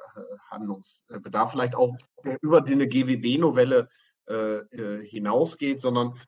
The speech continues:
mich interessiert dann auch vielleicht, ähm, was sind denn Sektoren, wo Sie sagen würden, da fehlt es, äh, am, am Wettbewerb? Hier müsste mehr getan werden, äh, für den Wettbewerb oder vielleicht auch das Gegenteil. Ich weiß es nicht, gibt's auch Branchen, wo wir es übertrieben haben,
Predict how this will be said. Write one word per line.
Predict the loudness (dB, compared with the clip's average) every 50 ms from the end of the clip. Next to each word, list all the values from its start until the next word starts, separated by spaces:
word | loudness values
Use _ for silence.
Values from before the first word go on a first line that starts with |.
| _ _ _ -16
mich | -10 -6
interessiert | -6 -6 -6 -6 -10 -10 -8 -8 -6 -4
dann | -6 -6 -4 -6 -8
auch | -6 -2 0 0 0 0 -2 -10 _ _ _ _ _
vielleicht, | -10 -6 -6 -4 -4 -4 -6 -6 -10 -16 -18 -18 -14 -10 -10
ähm, | -10 -10 -10 -14 _ _ _ -20 _ _ _
was | -18 -18 -16 -10 -10 -10 -4 -2
sind | -2 0 2
denn | 0 0 0
Sektoren, | -2 -4 -4 -6 -8 -4 0 0 2 2 0 0 -2
wo | -4 -6 -6
Sie | -6 -8 -8 -8 -6 -6
sagen | -6 -6 -6 -4 -4 -4 -6 -6
würden, | -6 -6 -4 -4
da | -4 -6
fehlt | -6 -8 -10 -8 -6 -4 -6 -4 -4
es, | -6 -8 -8 -14 -20
äh, | -20 -10 -8 -6 -6 -6 -8 -10 -12
am, | -14 -14 -14 -14 -12
am | -10 -10 -10 -10 -10 -14 -16 _ _ _
Wettbewerb? | -2 -2 -2 -2 -8 -8 -4 -4 -4 -6 -6
Hier | -6 -4 -4
müsste | -4 -4 -4 -4 -4 -2
mehr | 0 0 0 0 0
getan | -2 -4 -4 -4 -2 0 0 0 0 0
werden, | -2 -2 -2 -2 -4 -6 -10 -12 -12 -16 _
äh, | -14 -12 -12 -12 -12 -14
für | _ -8 -6 -4
den | -2 0
Wettbewerb | 0 4 6 6 6 6 6 6
oder | 6 8 8 6
vielleicht | 6 4 0 0 0 0
auch | -4 -4
das | -4 -6 -8 -6
Gegenteil. | -6 -6 -6 -6 -10 -14 -14 -14 -14 -14 -16 -18 _
Ich | -18 -12
weiß | -10 -10 -10 -10 _
es | _
nicht, | -20 -8 -6
gibt's | -6 -6 -4 -4
auch | -6 -6 -6 0
Branchen, | 0 0 0 0 -4 -6 -6 -8 -8 -8 -8
wo | -8 -8 -6 -4 -2
wir | -2 -2
es | -2 -4
übertrieben | -2 -2 -2 -2 -2 -6 -6 -4 -4 -4
haben, | -4 -6